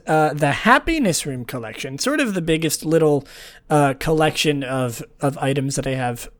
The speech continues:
for you today. Um, this is coming from Pokejungle, at Pokejungle on Twitter. Most of my merch comes from there. They post a lot of merch. Um, they don't post everything. I don't talk about everything. Uh, most of the time, if you really wanna look at what's new, you can go to the Pokemon Center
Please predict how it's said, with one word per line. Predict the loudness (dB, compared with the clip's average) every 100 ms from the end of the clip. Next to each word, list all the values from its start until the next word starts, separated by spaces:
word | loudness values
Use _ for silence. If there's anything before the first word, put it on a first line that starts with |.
| _ -12
for | -2 -2
you | 0 -4
today. | -6 -8 -8 -8 -10 -16 -20 -20 -10 -2
Um, | 0 0 -2 0
this | 2 2
is | 0
coming | 2 4 4 2
from | 4
Pokejungle, | 8 8 6 0 0 0 4
at | 4 4
Pokejungle | 2 -2 -2 -4 0 -2 -2 -6 -6
on | -6
Twitter. | -6 -6 -6 -4
Most | -4 -2
of |
my | -4
merch | -4 -6
comes | -6 -8
from | -6
there. | -2 -2
They | -2
post | -2 -4
a | -4
lot | -4
of | -2
merch. | -2 -2 -4 -2
Um, | 2 2 0 -2 -6
they | -4 0
don't | 2 0 -4 _ 2
post | 4 4 2
everything. | 8 8 8 2 2
I | 4
don't | 2 4
talk | 4 4
about | 4 4
everything. | 4 4 0 -4 -6 -8 -16 -20 -20 -10 0
Uh, | 2 2
most | 2 2 2
of | -2
the |
time, | -2 0 0 -2
if | -2
you | 2
really | 4 4
wanna | 4 2
look | 0 0
at | 0
what's | -2 -2 -4
new, |
you | -4 -4
can | -4 -2
go | -2
to | -2
the | -4
Pokemon | -4 -4 -4 -6 -4
Center | -6 -4 -6 -8